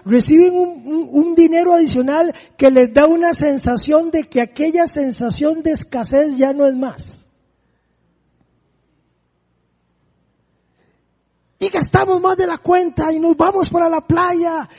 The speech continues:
Y entonces empezamos a autocomiserarnos y decir, "No, es que yo lo merezco". Yo he breteado como un, y yo se lo digo literal, yo he breteado como un negro todo el año.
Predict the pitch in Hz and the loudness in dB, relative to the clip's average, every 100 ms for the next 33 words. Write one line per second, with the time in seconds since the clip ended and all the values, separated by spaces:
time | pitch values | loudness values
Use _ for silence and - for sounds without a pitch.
0 | - 247 277 - 320 370 330 311 320 359 | -2 2 2 2 -2 0 0 0 2 2
1 | 381 392 - - _ - 277 - 254 277 | 0 -2 -6 -18 _ -4 -4 0 4 4
2 | 277 - 285 247 - - 285 285 269 277 | 4 6 6 4 -2 -4 2 4 4 2
3 | 254 277 339 370 311 311 339 277 208 180 | 4 2 2 0 2 4 4 2 0 -2
4 | - 175 165 170 262 370 240 214 - 113 | -2 -4 -4 -4 -4 -6 -6 -8 -14 -20
5 | _ _ _ _ _ _ _ _ _ _ | _ _ _ _ _ _ _ _ _ _
6 | _ _ _ _ 123 151 185 240 269 302 | _ _ _ _ -8 -4 -2 0 2 4
7 | 392 359 277 262 262 277 - - 185 240 | 2 -2 -2 0 -2 -4 -10 0 4 6
8 | 359 320 294 254 233 208 196 208 185 151 | 6 4 4 4 4 2 2 2 0 -4
9 | - - 151 247 320 370 - 349 381 - | -12 -2 6 8 8 4 2 2 2 2
10 | 247 277 269 254 285 381 392 370 294 277 | 2 4 4 4 4 6 4 2 4 4
11 | 240 208 170 123 | 4 2 0 -6